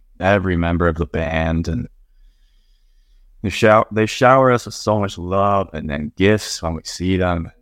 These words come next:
and everything. And so, uh, it just feels like a family,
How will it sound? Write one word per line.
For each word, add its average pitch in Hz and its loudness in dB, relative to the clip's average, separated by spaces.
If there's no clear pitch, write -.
and 80 -4
everything. 82 -2
And 80 -2
so, 82 -2
uh, 80 -4
it 90 -4
just - -4
feels 101 2
like 87 -2
a 90 -6
family, 82 -2